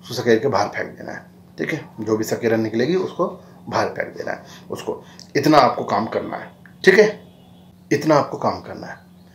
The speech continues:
अब इसके बाद आपको क्या करना है, जब आपने वहाँ से सकेल लिया, सकेलने के बाद में आपको वहाँ पर बैठना है, आसन लगाना है अपना, जैसे आप पहले बैठते थे। बैठ के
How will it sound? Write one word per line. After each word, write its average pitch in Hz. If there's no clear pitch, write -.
अब -
इसके -
बाद 127
आपको 117
क्या 110
करना 98
है, 101
जब 127
आपने 123
वहाँ 127
से 139
सकेल 110
लिया, 90
सकेलने 131
के 123
बाद 101
में 127
आपको 123
वहाँ 110
पर -
बैठना 98
है, 127
आसन 113
लगाना 95
है 90
अपना, -
जैसे 117
आप 104
पहले 90
बैठते -
थे। -
बैठ 117
के 147